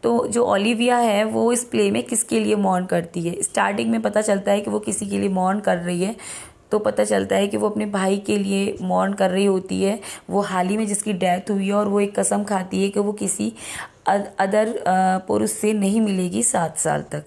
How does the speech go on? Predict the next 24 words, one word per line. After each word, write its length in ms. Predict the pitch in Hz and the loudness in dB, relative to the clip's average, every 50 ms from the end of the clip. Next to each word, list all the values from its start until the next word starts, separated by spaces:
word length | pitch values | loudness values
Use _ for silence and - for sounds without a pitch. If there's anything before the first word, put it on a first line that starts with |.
| - - | -6 -4
आने 220 | 175 175 175 185 | -2 0 0 0
वाले 220 | 175 175 170 180 233 | 2 2 0 0 -2
time 320 | - - 214 180 160 156 | -4 -6 -8 -8 -8 -8
में। 220 | 147 147 147 143 131 - - _ - - - - - - - - - - 190 | -8 -10 -10 -12 -14 -16 -20 _ -20 -20 -20 -20 -18 -18 -18 -16 -8 -2 2
What 220 | 220 240 254 262 254 | 4 4 4 2 0
West 360 | 220 202 208 214 233 247 240 | 0 2 4 4 4 4 2
describes 760 | 208 202 226 226 220 - - - 226 208 208 214 214 - - 202 | 0 0 0 2 0 0 0 0 2 2 2 2 0 -2 -4 -2
Malvolio's 840 | 196 196 196 202 202 202 202 196 196 196 196 202 202 202 208 208 202 | 0 0 2 2 2 2 2 2 2 2 2 2 2 2 2 0 -2
character? 540 | - - - 170 165 165 - - 165 165 165 - - - - - - - - | -2 -2 0 0 -2 -4 -4 -4 -4 -4 -6 -8 -14 -14 -14 -14 -6 -2 -2
अब 140 | - 226 | 0 0
एक 140 | 247 240 233 | 0 0 2
मालवोलियो 680 | 226 220 208 202 208 214 220 220 226 220 220 226 233 | 2 4 4 4 4 2 2 2 2 2 4 2 2
एक 120 | 240 233 - | 0 0 0
character 440 | 196 190 185 185 - - 214 208 220 | 2 2 2 0 0 0 0 2 2
है 120 | 214 226 | 2 2
जो 140 | 208 - 240 | 2 2 0
ओलिविया 500 | - - 185 185 202 214 208 220 208 208 | 2 2 2 2 2 0 2 2 2 2
के 120 | 208 220 | 2 0
घर 200 | 208 202 202 190 | 0 0 0 0
में 140 | 190 196 202 | 2 2 0
ही 100 | 214 208 | 0 0
काम 300 | - 190 175 175 175 196 | -2 -2 -2 0 -2 -2
करता 340 | 196 196 190 190 - 202 202 | 0 -2 -2 -2 0 0 0
है, 240 | 202 202 214 233 | 2 2 2 0